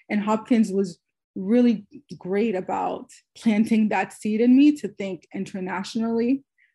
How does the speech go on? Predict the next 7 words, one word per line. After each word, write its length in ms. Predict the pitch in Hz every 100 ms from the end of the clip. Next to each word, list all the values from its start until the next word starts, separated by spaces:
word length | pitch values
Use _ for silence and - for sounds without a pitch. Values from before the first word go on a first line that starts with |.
| -
not 280 | 202 196 190
just, 360 | 196 190 -
you 100 | -
know, 300 | 190 190 220 220
locally. 720 | 190 185 - 185 180 196 - _ _ _ -
And 180 | 202
so 600 | 202 - 208 202 202 214